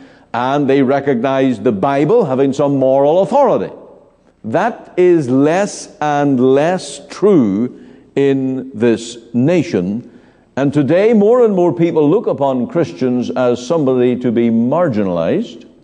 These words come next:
to be set aside, and to be ignored.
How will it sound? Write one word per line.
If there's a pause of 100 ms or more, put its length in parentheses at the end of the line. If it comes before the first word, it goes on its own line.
(320)
to
be
set
aside, (580)
and
to
be (640)
ignored.